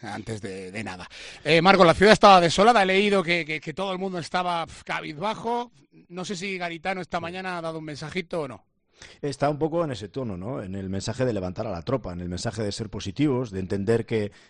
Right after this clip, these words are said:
Speaker 2: que, mm, son dos gallos los que se van a enfrentar, porque no podemos olvidar que el Girona, mucha gente no lo sabe, pero es un equipo satélite del mismísimo Manchester City, o sea, hace muchas
Speaker 1: Sí, sí.
Speaker 2: negociaciones con el City,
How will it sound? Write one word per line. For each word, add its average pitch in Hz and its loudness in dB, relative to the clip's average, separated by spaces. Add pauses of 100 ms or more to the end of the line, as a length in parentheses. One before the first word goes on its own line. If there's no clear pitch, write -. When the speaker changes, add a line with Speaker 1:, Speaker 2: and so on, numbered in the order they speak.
(120)
Speaker 2:
que, 101 -4
mm, 67 -16
son 127 -2
dos 107 2
gallos 127 0
los 95 -10
que 101 -10
se 98 -8
van 110 -4
a - -4
enfrentar, 101 -4
porque 98 -8
no 110 -2
podemos 113 -2
olvidar 101 -4
que 104 -8
el 98 -6
Girona, 110 -4
mucha 107 -6
gente 131 -4
no 107 -6
lo 90 -6
sabe, 147 -2
pero 98 -6
es 107 -8
un 131 -2
equipo 95 -8
satélite 123 -6
del 104 -8
mismísimo 113 -6
Manchester 98 -10
City, 123 -8
o 80 -12
sea, 90 -12
hace 110 -6
muchas 113 -6
Speaker 1:
Sí, 98 -6
sí. 98 -2
Speaker 2:
negociaciones 110 -6
con 98 -8
el 92 -8
City, 131 0